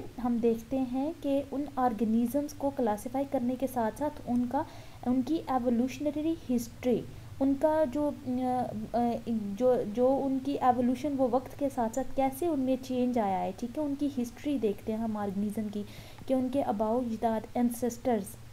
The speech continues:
ठीक है, Ancestors का word use करते हैं आबाओ अजदाद के लिए, उनके, उनके जो parents हैं उनके पीछे जो chain चलती आ रही है, ठीक है, हम उसे भी पढ़ते हैं। और this is called the systematic, ठीक है। तो इसमें आप question बनाएंगे यहाँ पे, define taxonomy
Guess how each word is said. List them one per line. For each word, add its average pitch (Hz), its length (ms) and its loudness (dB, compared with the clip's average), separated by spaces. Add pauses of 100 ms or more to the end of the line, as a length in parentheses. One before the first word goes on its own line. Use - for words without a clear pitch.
(180)
ठीक - 160 -2
है, 302 60 6
Ancestors 269 520 -2
का 269 100 0
word 233 280 0
use 220 200 0
करते 233 180 -2
हैं 247 60 2
आबाओ 214 180 0
अजदाद 214 400 -4
के 226 60 -8
लिए, 269 140 -6 (420)
उनके, 247 280 6 (260)
उनके 247 260 2
जो 269 140 0
parents 254 520 2
हैं 240 280 0
उनके 247 280 0
पीछे 247 320 2
जो 262 100 2
chain 254 360 2
चलती 240 380 2
आ 202 140 2
रही 202 180 -2
है, 285 60 4
ठीक 247 300 -6
है, 339 100 4 (380)
हम 247 240 2
उसे 277 240 2
भी 254 100 -2
पढ़ते 196 380 -2
हैं। 160 220 -6 (100)
और 226 80 4
this 254 180 0
is 302 140 0
called 220 320 -2
the 262 200 -2
systematic, 202 640 -2 (480)
ठीक 247 160 -2
है। 277 80 6
तो 285 100 0
इसमें 269 260 0
आप 262 160 2
question 262 380 2
बनाएंगे 233 360 4
यहाँ 247 260 2
पे, 302 180 -2
define 233 520 -2
taxonomy 226 640 2